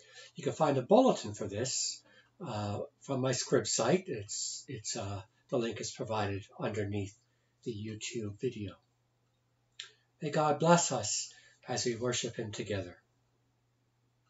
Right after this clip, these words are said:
Lord,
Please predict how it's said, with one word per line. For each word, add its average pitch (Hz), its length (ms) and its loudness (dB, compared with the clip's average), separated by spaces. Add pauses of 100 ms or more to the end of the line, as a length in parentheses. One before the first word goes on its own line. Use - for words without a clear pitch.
(1700)
Lord, 151 480 8